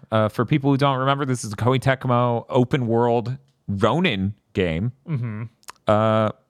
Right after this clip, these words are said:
Speaker 1: presumably made by, it is Team Ninja, right?
Speaker 2: Yeah, it's Team Ninja.
Speaker 1: So,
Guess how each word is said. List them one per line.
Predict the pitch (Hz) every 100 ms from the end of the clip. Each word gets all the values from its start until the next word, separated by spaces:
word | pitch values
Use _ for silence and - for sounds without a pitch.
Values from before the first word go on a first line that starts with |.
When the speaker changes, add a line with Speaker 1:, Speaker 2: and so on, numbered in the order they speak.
| _ _ _ _ _
Speaker 1:
presumably | - 104 110 113 117 117
made | 117 107
by, | 110 113 110
it | 123 135
is | 156 -
Team | 180 165
Ninja, | 196 120 90
right? | 98
Speaker 2:
Yeah, | 175
it's | 165
Team | 196 175
Ninja. | 110 131 - _
Speaker 1:
So, | - 180 180 156 175